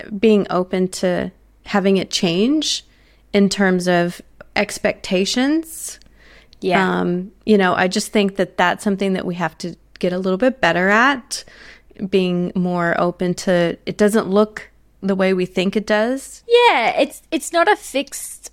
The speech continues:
Speaker 2: in another way, it's not a fixed spot on the map. It's kind of an idea of a direction
Speaker 1: Yeah.
Speaker 2: that excites you. So
Speaker 1: Yes.
Speaker 2: that is important for
Speaker 1: Yeah.
Speaker 2: your motivation, for your vision, for what we've talked about, kind of shifting yourself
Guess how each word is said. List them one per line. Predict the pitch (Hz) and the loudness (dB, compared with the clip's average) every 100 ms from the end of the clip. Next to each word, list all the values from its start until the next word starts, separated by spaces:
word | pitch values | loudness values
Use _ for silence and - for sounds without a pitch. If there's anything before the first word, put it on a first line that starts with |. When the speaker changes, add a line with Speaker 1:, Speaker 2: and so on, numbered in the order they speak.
| - | -4
Speaker 2:
in | 269 262 | 2 4
another | 254 254 269 | 4 4 2
way, | 233 220 220 | 4 4 4
it's | - 254 | 0 -2
not | 240 | 0
a | 220 | 0
fixed | - 208 - - | -2 -6 -6 -12
spot | - 175 196 | -2 0 2
on | 214 | 2
the | 233 | 2
map. | 226 233 285 302 - | 2 2 0 -6 -4
It's | 214 - | -4 -4
kind | - 233 214 208 | -8 -2 0 0
of | 190 180 - | -2 -6 -6
an | 196 202 | -4 0
idea | 180 180 175 175 185 | 0 -2 -2 2 2
of | 175 | 2
a | 175 | -2
direction | 165 170 160 202 - - 294 349 _ _ | -2 -2 0 -2 -4 -4 -4 -6 _ _
Speaker 1:
Yeah. | 311 208 196 151 147 185 | -4 2 2 0 -6 -4
Speaker 2:
that | 185 190 - | -2 0 -2
excites | - - 196 175 - - - | -6 -2 0 0 0 -8 -8
you. | 160 170 277 _ _ - | -4 -4 -6 _ _ -8
So | - | 2
Speaker 1:
Yes. | 214 190 175 | 4 4 0
Speaker 2:
that | 208 | -4
is | 190 | -4
important | 170 - - 208 175 160 190 - - | -6 -6 0 2 2 -2 -4 -6 -12
for | - 190 170 165 | -6 -2 2 4
Speaker 1:
Yeah. | 208 175 165 | 4 2 0
Speaker 2:
your | 180 | -2
motivation, | 175 175 165 170 - 180 175 | 0 0 -2 -4 -4 -6 -4
for | 214 | -4
your | 175 160 | -2 -2
vision, | 160 175 180 165 175 | -2 -2 -2 -2 -2
for | 190 160 151 | 0 0 -2
what | 175 170 | -4 -6
we've | 170 | -8
talked | - 190 185 | -2 -2 0
about, | 185 160 156 - | -2 0 -2 -4
kind | 175 | -8
of | 156 | -6
shifting | - 202 - 190 175 | -2 -4 -2 -2 -2
yourself | 165 - 175 170 - | -2 2 4 4 0